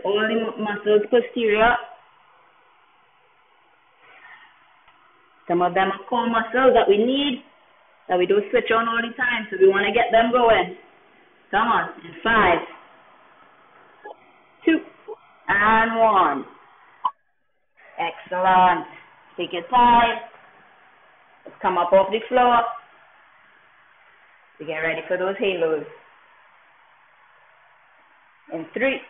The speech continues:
two, one. Yes. Make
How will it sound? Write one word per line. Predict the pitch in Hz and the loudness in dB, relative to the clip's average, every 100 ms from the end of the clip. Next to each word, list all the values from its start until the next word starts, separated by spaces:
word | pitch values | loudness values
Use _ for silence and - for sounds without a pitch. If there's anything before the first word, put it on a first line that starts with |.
| - _ _ _ _ - | -20 _ _ _ _ -8
two, | 262 - - _ - _ _ _ | -6 -8 -14 _ -20 _ _ _
one. | 214 254 254 254 - - - _ _ _ _ _ _ _ _ - - _ _ _ _ _ _ - | 0 2 2 -2 -8 -20 -20 _ _ _ _ _ _ _ _ -6 -6 _ _ _ _ _ _ -16
Yes. | 147 143 151 151 - - - - _ _ _ | -8 -2 0 -2 -4 -12 -20 -20 _ _ _
Make | - | -18